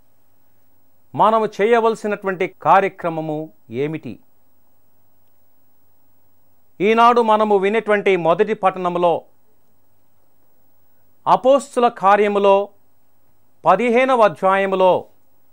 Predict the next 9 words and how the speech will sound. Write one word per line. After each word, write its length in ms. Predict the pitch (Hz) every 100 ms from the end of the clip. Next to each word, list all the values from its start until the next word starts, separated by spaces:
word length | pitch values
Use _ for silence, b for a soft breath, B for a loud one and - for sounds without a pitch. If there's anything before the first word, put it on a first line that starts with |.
| - - - - - - - - - - 107 117
దేవుని 340 | 226 262 254 240
యొక్క 200 | 220 208 185 131 - - - - - - _ _ _ _ - -
ఆ 120 | 160 175 165
వాక్కును 420 | 190 220 - 190 151
విన్నప్పుడు 460 | 165 190 190 185 170 104 - - - - - - - - - - - - - - - - - - - - -
ఆది 320 | 180 262 262 254
క్రైస్తవ 500 | 240 277 - - 240 226
సంఘానికి 580 | - 208 208 214 202 202 147 - - - - - - - - - - - - - -
ఒక 220 | 156 180